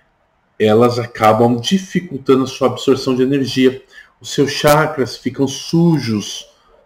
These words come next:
de energias densas. Ah, essas energias vão acumulando como se fosse a gordura ali, entupindo, é, as veias e artérias, né? Então,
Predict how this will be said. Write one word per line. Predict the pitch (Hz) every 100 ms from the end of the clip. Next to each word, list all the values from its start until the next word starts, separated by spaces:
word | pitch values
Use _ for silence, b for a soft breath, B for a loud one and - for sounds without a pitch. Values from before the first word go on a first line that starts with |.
| -
de | - 120 123 - _ _ _ -
energias | 120 123 110 120 123 117
densas. | - 110 123 127 120 - - 90 76 - b b b -
Ah, | 95
essas | 90 - 107 98
energias | 110 107 95 117 110
vão | 117
acumulando | 113 - - 120 110 107 120 113
como | - 104
se | -
fosse | - 117 120 123
a | 110 -
gordura | 101 113 120 104 107 120 113
ali, | 107 123 131 B B B
entupindo, | 110 113 120 98 - 117 123 113 - _ _ _ _
é, | 92 90 87 85 85 -
as | 98 - - -
veias | 90 90 98 113 127 120 98 113
e |
artérias, | 104 101 - 107 113 117 95 90 87 101
né? | 117 143 B B B B B _
Então, | 98 98 131 147 175